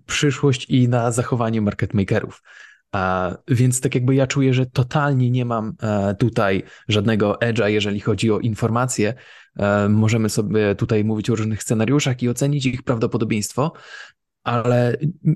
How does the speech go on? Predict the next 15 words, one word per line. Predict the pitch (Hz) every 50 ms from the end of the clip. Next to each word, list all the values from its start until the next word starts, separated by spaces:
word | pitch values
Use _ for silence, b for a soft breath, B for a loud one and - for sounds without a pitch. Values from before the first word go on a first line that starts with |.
| - -
nie, | 147 139 139 139 139 143 139 139 135 135 135 131 131 123 120 - _ _ _ _ _ _ _ _ _ _ _ _ _ _ _ _ _ _ _
nie | 143 131 143 139 127 127 127 127
jestem | 151 175 175 - - 143 127
pewny | 120 151 165 156 156 147 127
żadnego | 135 131 120 135 147 139 147 135
z | - -
tych | - 127
scenariuszy | - - 139 127 127 123 131 147 147 147 - 135 123 123 B B B B B B
na | - 120 113
tyle, | 120 - 170 156 123 107 127 160 - _ _ _ _ _ _ _ _ _ _ _ _ _ _ _ _ _ _ _ _ _ _ _ _ _ _
żebym, | 127 104 123 131 123 117 127 127 127 127 127 127 123 123 120 123 123 123 120 - - _ _ _ _ _
e, | 113 107 107 107 104 104 104 104 104 107 107
zajmował | 101 104 110 113 123 123 113 110 110
jakąś | 110 104 - - 101 101 - - - b b b _
pozycję, | - 113 104 107 95 - - 110 98 92